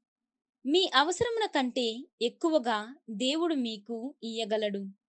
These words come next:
కనుక మీరు సర్వదా అవసరమైనంత కలిగి ఉండుటయే కాక, ప్రతి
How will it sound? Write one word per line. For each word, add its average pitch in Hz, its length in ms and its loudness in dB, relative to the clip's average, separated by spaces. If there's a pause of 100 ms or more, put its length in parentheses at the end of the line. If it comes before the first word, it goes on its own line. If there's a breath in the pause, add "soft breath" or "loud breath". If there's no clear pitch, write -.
(560)
కనుక 262 460 0 (480)
మీరు 285 600 6 (180)
సర్వదా 285 640 2 (460)
అవసరమైనంత 277 880 0
కలిగి 240 400 0
ఉండుటయే 226 560 -2
కాక, 220 540 -6 (720)
ప్రతి 320 320 4